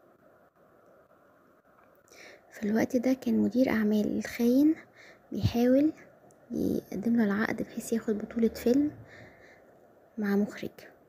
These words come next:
وبيقنع المخرج انه الممثلة المشهورة دي بتحبه، وبالتالي لو اخدوا الممثل ده البطل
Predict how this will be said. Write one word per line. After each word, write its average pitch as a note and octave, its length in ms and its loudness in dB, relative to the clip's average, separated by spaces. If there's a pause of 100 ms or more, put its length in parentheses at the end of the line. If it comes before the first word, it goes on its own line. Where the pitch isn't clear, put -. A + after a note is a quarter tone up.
وبيقنع B3 420 4
المخرج A3 400 2
انه F#3 440 2
الممثلة G3 560 0
المشهورة A#3 440 2
دي B3 180 2
بتحبه، C#4 480 -2 (600)
وبالتالي G3+ 640 0
لو F#3+ 140 -2
اخدوا A#3 400 2
الممثل G#3 640 0
ده G3+ 120 -2
البطل C4+ 460 2